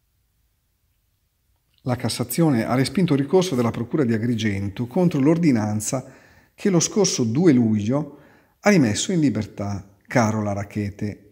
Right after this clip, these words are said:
La comandante della nave Sea-Watch tre era stata tratta in arresto con l'accusa di violazione del decreto sicurezza BIS, del codice della navigazione e favoreggiamento dell'immigrazione clandestina.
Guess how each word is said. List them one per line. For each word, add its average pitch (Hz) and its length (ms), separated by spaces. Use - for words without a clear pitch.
La - 60
comandante 196 540
della 117 180
nave 123 300
Sea-Watch 123 480
tre 117 640
era 190 220
stata 175 380
tratta 165 380
in 127 120
arresto 160 500
con 127 160
l'accusa 147 320
di 117 140
violazione 147 840
del 101 180
decreto 110 340
sicurezza 117 520
BIS, 107 560
del 165 380
codice 120 560
della 107 220
navigazione 147 840
e 170 220
favoreggiamento 117 1040
dell'immigrazione 117 760
clandestina. 104 800